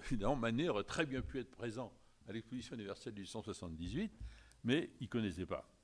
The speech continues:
Bergera, alors, je, j'ai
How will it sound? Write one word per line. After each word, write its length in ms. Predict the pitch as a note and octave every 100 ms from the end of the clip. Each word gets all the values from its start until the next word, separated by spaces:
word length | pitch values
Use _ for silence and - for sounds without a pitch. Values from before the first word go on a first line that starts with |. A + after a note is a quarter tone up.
| - - - - - - - - -
Bergera, 760 | B2 E3 B2 D#3 F3 A3+ A3+ - - - - -
alors, 320 | B2 A2+ B2 - - A#2+
je, 160 | B2 - - - A2+
j'ai 280 | A#2 B2+